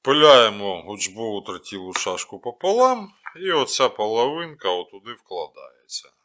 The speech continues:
Ну, з одної сторони у нас вже отвір є з завода,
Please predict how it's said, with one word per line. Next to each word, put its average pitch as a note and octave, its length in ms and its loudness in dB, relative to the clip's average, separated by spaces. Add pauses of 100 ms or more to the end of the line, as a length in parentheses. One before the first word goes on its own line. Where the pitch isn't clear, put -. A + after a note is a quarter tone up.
(160)
Ну, G#2 400 -10
з - 140 -4
одної B2 320 -4
сторони F#2+ 480 -2
у F2+ 120 -12
нас F2 220 -8
вже E2 220 -10
отвір F2 460 -10
є F2+ 200 -20
з - 180 -8
завода, E3+ 720 0